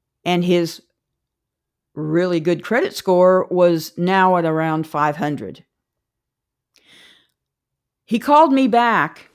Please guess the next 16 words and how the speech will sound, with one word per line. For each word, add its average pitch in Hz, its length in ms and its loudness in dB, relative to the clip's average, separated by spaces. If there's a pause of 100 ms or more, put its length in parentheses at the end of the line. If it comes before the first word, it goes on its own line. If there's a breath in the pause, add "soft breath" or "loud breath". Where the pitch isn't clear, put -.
(280)
and 190 200 -2
one 220 140 0
of 254 80 -2
the 302 100 -4
things 247 340 -6
he 226 100 -4
said 226 380 -2
when 185 360 -2
my 185 140 -4
partner 214 380 -2
and 226 100 0
I 202 120 0
went 196 220 -2
to 185 80 -6
visit 240 360 0
him 170 340 2